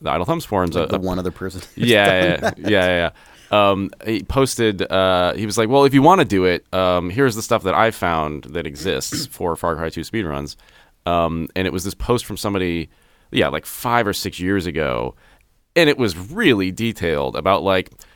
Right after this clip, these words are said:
Speaker 1: "I've just started trying to run this game. It's weird that nobody else runs this game, but here are the things that I've done."
Speaker 2: Mm-hmm.
Speaker 1: And just reading that post made me,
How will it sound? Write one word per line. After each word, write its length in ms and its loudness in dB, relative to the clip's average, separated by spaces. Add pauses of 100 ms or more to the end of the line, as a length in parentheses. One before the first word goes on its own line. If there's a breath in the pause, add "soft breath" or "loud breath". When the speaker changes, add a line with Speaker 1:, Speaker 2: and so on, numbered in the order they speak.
(200 soft breath)
Speaker 1:
"I've 180 4
just 160 2
started 540 4
trying 300 4
to 80 4
run 200 4
this 140 0
game. 340 2
It's 220 2
weird 220 2
that 100 0
nobody 200 2
else 200 2
runs 180 2
this 160 -4
game, 320 0
but 140 2
here 400 4
are 160 4
the 120 0
things 280 0
that 100 4
I've 200 4
done." 360 2 (280 loud breath)
Speaker 2:
Mm-hmm. 280 -10 (100)
Speaker 1:
And 160 4
just 320 2
reading 400 2
that 260 0
post 680 -2 (360)
made 280 2
me, 160 0